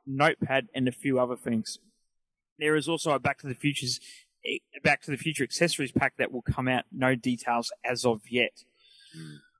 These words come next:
Speaker 2: What do you
Speaker 1: Really,
Speaker 2: think of
Speaker 1: really
Speaker 2: that?
Speaker 1: cool stuff. Uh, would have loved them to have gone, um, to be going deeper than what they are in terms of their offerings with, with Back to the Future, um, beyond, you know, characters played by Michael J Fox, Christopher Lloyd, and Tom S Wilson, Tom F, um,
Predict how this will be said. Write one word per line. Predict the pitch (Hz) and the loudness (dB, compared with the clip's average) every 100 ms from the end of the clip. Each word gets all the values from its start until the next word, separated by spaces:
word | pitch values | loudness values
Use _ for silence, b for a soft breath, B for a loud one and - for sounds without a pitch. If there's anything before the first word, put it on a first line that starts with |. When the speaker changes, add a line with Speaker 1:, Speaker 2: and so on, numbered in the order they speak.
| _ | _
Speaker 2:
What | 147 | -4
do | 190 | 0
you | 254 | 2
Speaker 1:
Really, | |
Speaker 2:
think | 196 | 2
of | 196 | 0
Speaker 1:
really | |
Speaker 2:
that? | 156 | 4
Speaker 1:
cool | 170 156 | 4 2
stuff. | - 175 208 254 - - - | 0 2 2 2 -4 -10 -8
Uh, | - _ | -8 _
would | 175 | 0
have | 180 | 2
loved | 165 202 175 | 2 0 2
them | 180 165 - | 0 0 0
to | 175 | 0
have | 151 - | 0 2
gone, | 156 147 143 143 - - - - | 2 2 0 -2 -8 -16 -14 0
um, | 156 147 135 131 | 2 2 0 -4
to | 139 | -2
be | 135 | 4
going | 143 135 | 4 4
deeper | 151 147 147 | 0 2 2
than | 139 | 2
what | 131 - | 2 2
they | 135 | 0
are | 127 143 180 185 | 2 2 2 2
in | 151 | 0
terms | 135 151 143 131 | -2 -2 -2 0
of | 139 131 - b b - | 0 -2 -4 b b -8
their | 135 135 | 2 2
offerings | 139 147 139 139 | 2 0 -2 0
with, | 131 120 - _ | 0 0 -8 _
with | 143 117 | -4 2
Back | 143 135 | 2 2
to | - | 0
the | 127 | -6
Future, | - 135 139 156 139 135 | -4 -4 -2 -2 0 2
um, | 131 131 127 123 | 2 2 0 0
beyond, | 131 131 127 - b b b _ _ _ - | 2 4 2 -2 b b b _ _ _ -6
you | 143 | 0
know, | 123 | 2
characters | 120 135 131 - | 0 0 0 0
played | - 127 | -2 0
by | 127 | 2
Michael | 120 123 - | 2 0 0
J | 127 | -2
Fox, | 113 135 - | 0 -2 -4
Christopher | - 135 - - | -4 -4 -6 -8
Lloyd, | 127 135 127 | 0 2 2
and | 120 | 2
Tom | - 131 | 0 2
S | 123 131 | 2 0
Wilson, | 127 131 - - B B | -2 -2 -4 -8 B B
Tom | 147 135 | 0 2
F, | 131 131 - | 2 0 -2
um, | 143 139 131 127 | 0 2 0 -4